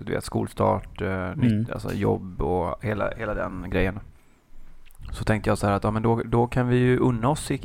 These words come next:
Speaker 1: ikväll.
Speaker 2: Mm.
Speaker 1: Eh, godis. Och jag kan säga så här, det här är ju ingenting egentligen vad det brukar vara.
Speaker 2: Är det här lite?
Speaker 1: Ja, det här är lite. Jag, jag, jag får ju nu, jag har insett att jag, när jag handlar godis och lägger glass sådär, så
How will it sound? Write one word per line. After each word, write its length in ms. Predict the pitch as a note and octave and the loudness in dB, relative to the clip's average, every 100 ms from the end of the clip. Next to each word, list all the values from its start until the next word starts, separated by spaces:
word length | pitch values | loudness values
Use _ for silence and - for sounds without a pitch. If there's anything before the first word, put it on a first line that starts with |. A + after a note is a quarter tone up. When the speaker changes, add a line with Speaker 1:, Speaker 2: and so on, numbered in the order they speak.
| - | -4
Speaker 1:
ikväll. 380 | C3+ - - - - | -2 -2 -4 -6 0
Speaker 2:
Mm. 240 | C3 E3+ G3 - - - _ - | 4 4 2 -4 -20 -20 _ -10
Speaker 1:
Eh, 300 | - A2+ - | -2 0 0
godis. 340 | A#2 A#2+ - - | 0 0 -2 -2
Och 200 | - C#3+ | 2 4
jag 180 | C3+ B2+ | 4 2
kan 100 | D3+ | 2
säga 180 | D#3 | 2
så 120 | B2 A2 | 4 2
här, 140 | G#2+ | 2
det 100 | A#2+ | 2
här 200 | B2 C3+ | 4 4
är 100 | D3 | 4
ju 140 | B2+ | 4
ingenting 420 | B2 A#2+ A2+ E3 E3+ | 2 0 0 0 0
egentligen 340 | A#2+ - G#2 | -2 -2 -4
vad 80 | G#2+ | -2
det 60 | |
brukar 260 | A2 A#2 - | -2 0 2
vara. 180 | C#3 - - - - - B3 G#3 | 0 -2 -10 -18 -20 -16 -8 2
Speaker 2:
Är 100 | E3 | 6
det 60 | |
här 100 | C#3+ | 6
lite? 360 | F3+ D#3+ - A2+ | 6 4 4 4
Speaker 1:
Ja, 140 | A#2 C3 | 6 6
det 60 | |
här 80 | C#3 | 4
är 40 | C3+ | 2
lite. 280 | B2+ - - | -2 -6 0
Jag, 240 | B2 B2+ | 2 4
jag, 140 | C#3 C#3+ | 4 4
jag 180 | C3+ | 2
får 140 | - C#3+ | 4 2
ju 60 | |
nu, 260 | C#3 C3 A#2+ | 2 2 4
jag 140 | C3 | 6
har 100 | C#3 | 6
insett 440 | C#3+ C3 B2 C3+ - | 4 0 0 0 0
att 200 | A2+ - | -2 0
jag, 520 | G2+ F#2+ F#2 F#2+ - | 4 4 2 -2 -10
när 100 | G#2+ | -2
jag 120 | A2+ A2 | 2 4
handlar 280 | A#2 G#2+ | 2 2
godis 360 | A#2 G2 F#2 - | 2 0 -4 -6
och 140 | - | -4
lägger 180 | F#2+ F#2+ | -2 -4
glass 260 | - - - | -6 -8 -8
sådär, 200 | F2+ C#2 | -4 -4
så 320 | - G2 F2+ | -4 -4 -4